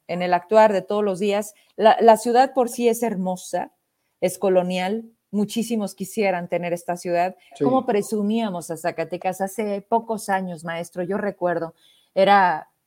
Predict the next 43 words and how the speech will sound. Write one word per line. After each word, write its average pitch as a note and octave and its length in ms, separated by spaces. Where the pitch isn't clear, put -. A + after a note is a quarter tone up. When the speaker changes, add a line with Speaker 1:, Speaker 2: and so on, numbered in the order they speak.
Speaker 1:
era B3 180
en A#3+ 60
muchos A3+ 260
sentidos G3 460
muy G#3 220
positivo. F3 640
Y A3+ 120
hoy C4 80
pareciera C4 520
que A3+ 120
se A3 120
nos G#3 180
olvidó G#3+ 320
la C4 120
esencia A3+ 680
y A3 100
nos A3 240
hemos B3+ 300
envuelto A3+ 640
solo A3 300
en G#3+ 380
la F#3 140
problemática, F#3+ 920
porque, G3 520
porque G3 200
cada A#3 220
vez A#3+ 180
se C4 60
abrió A#3 220
más A#3+ 180
líneas, A#3+ 420
más G3+ 160
aristas. G#3+ 540
Speaker 2:
Me F3+ 220
parece A#3 440
que C#4+ 80
hay B3+ 120
una, B3 500
un, F3 260
un F3 140
problema G3 320
de F3+ 100
fondo, F3 580